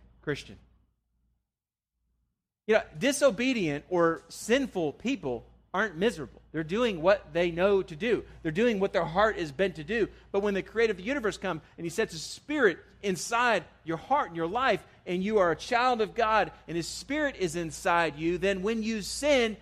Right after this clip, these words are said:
you're not gonna be happy about it. There's just this unsettledness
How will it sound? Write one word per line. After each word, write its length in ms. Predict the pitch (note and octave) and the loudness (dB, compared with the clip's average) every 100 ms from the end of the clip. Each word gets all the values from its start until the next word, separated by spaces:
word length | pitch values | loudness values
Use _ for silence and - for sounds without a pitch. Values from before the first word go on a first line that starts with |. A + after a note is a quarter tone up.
| - | -14
you're 160 | F3+ A3 | -6 -2
not 380 | A3+ C4 C4 F#3 | 2 2 0 -2
gonna 180 | A#3+ A3 | -2 0
be 160 | G#3+ | -2
happy 500 | F#3 G#3 C#4+ B3 D#3 - - | -2 2 2 2 -6 -8 -10
about 360 | E3 - C4+ F#3+ | -6 2 4 4
it. 80 | - | 2
There's 220 | F3 G#3 E3 | 0 0 0
just 300 | G3+ - G3 | -4 -2 0
this 240 | F#3+ - | -2 0
unsettledness 840 | F3 D#3 - D4+ D4+ G#3 D#3 D#3 | -6 -6 -4 2 4 2 0 -4